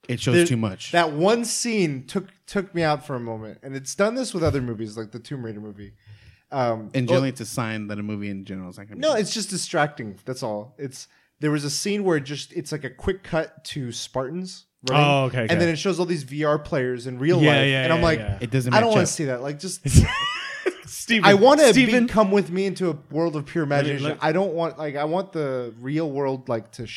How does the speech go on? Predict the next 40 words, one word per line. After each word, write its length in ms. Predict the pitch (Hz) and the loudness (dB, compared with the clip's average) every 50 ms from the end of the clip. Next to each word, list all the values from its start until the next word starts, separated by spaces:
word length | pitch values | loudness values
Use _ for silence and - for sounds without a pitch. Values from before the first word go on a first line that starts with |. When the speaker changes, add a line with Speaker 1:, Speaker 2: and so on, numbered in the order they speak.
| - - - | -10 -6 -2
Speaker 3:
Let 80 | 131 | 0
me 80 | 147 147 | 0 0
Speaker 2:
shock 80 | 131 | 2
Speaker 3:
call 160 | 127 139 131 123 | 4 4 4 4
him 60 | 120 | 2
right 100 | 113 104 | 0 -2
now. 80 | 101 | -2
Steve, 320 | 98 - - - 131 104 95 | -4 -4 0 2 2 2 2
hey, 120 | - 123 101 | -2 -4 -4
Spiel-, 240 | - - - 127 - _ - - | -4 -4 -4 -4 -4 _ -8 -6
Mister 180 | 123 117 - | -4 -4 -2
Spielberg. 380 | - - 165 165 165 170 170 170 - - - - - - - - - - | 4 6 6 6 6 4 0 -2 -6 -18 -20 -20 -20 -20 -20 -16 -6 2
Speaker 1:
Give 120 | 160 185 | 4 8
me 80 | 202 208 | 10 10
a 20 | |
Speaker 3:
Yeah, 60 | 165 | 10
Speaker 1:
gem, 220 | - 170 139 113 104 | 10 8 6 6 4
please. 200 | - 120 104 98 | 0 -2 0 0
Speaker 3:
please. 100 | 127 110 | 2 4
Speaker 2:
Hold 140 | 156 165 147 | 4 4 4
on, 40 | 127 | 4
guys. 200 | 123 123 117 - | 0 0 -2 -2
Speaker 1:
<laughs> 1300 | - 104 - 277 - - - - 403 - - - - 339 320 - - - 302 320 285 - - - - 220 - - - - - - - 214 - | -6 0 2 2 2 2 0 0 0 0 -2 -4 -4 -4 -4 -4 -8 -14 -14 -14 -14 -12 -6 -4 -2 -2 -4 -6 -12 -20 -20 -20 -20 -18 -12
So 380 | - - 202 202 190 180 170 156 | -6 0 2 4 4 6 6 6
Speaker 2:
Oh, 60 | 151 | 6
you 140 | 147 135 135 | 6 4 4
made 140 | 151 151 | 2 0
the 60 | 135 135 | 0 -2
call? 160 | - - - | -4 -2 -2
Okay, 160 | 117 - 120 110 | -2 -2 -4 -8
cool. 160 | - - 104 131 - - - - 127 - - | -8 -6 -6 -6 -6 -6 -6 -6 -6 -4 -2
Speaker 1:
<laughs> 100 | 160 151 - - _ _ - - - - - - _ - | -4 -4 -4 -4 _ _ -20 -20 -20 -20 -20 -18 _ -2
Um, 600 | 156 160 160 160 156 151 147 143 143 127 123 - - - | 2 4 6 6 6 4 2 0 -2 -6 -8 -10 -10 -12
uh, 100 | - 156 - | -12 -12 -10
the, 200 | - 170 175 175 - 165 185 185 185 | -6 -4 -4 -4 0 2 2 2 2
the, 60 | 170 | 2
so 140 | - 202 196 | 0 2 2
with 220 | 190 190 180 - | 2 2 2 0
that 240 | 196 196 208 185 - | 0 0 0 -2 -6
scene, 540 | - - - 165 165 175 185 202 226 226 | -8 -4 -2 -2 0 0 -2 -2 -4 -6